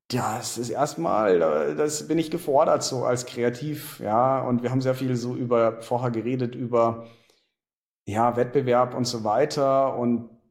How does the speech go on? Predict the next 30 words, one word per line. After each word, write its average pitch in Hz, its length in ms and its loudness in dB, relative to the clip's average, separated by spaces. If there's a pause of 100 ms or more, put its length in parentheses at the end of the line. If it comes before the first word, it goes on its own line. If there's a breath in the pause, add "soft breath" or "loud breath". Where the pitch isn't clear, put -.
(880)
ich 127 320 -4
würd 147 140 4
dich 147 100 -6
jetzt 143 180 2
nicht 139 120 2
als 131 140 2
Gegner 151 260 2
beschreiben 143 400 2
in 143 60 2
einem 135 100 0
Interview, 127 400 4
ja. 117 200 4 (560 loud breath)
Aber 143 280 4
du 131 240 2
bist 143 260 0
jemand, 143 240 4
der 135 100 2
fordert, 127 760 2
ne? 135 360 2
Und 131 540 -2
klar, 147 280 2
wenn 139 100 4
du 139 80 2
jetzt, 127 220 -2
wenn 120 320 0
wir 120 60 2
jetzt 117 140 -4
einen 113 80 -4
Boxkampf 165 560 0
hätten, 175 600 -2